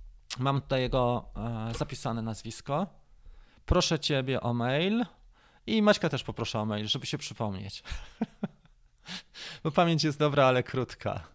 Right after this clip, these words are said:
Często tak się zdarza. Mhm. Mhm.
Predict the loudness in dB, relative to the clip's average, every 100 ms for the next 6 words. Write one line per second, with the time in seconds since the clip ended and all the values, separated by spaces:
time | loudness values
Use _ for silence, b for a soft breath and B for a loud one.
0 | _ -2 -2 -2 -8 -10 -10 -12 -6 -4
1 | -2 -4 -8 -12 -16 -20 -20 _ _ _
2 | _ -20 -16 -14 -8 -6 -4 0 2 2
3 | 0 -6 -2 -2 2 2 4 2 0 B
4 | B B B B B B -20 -20 -18 -16
5 | -16 -20 -20 -20 _ _ _ _ _ _
6 | _ _ _ _ _ _ _ _ _ _
7 | _ -10 -10 -6 -4 -4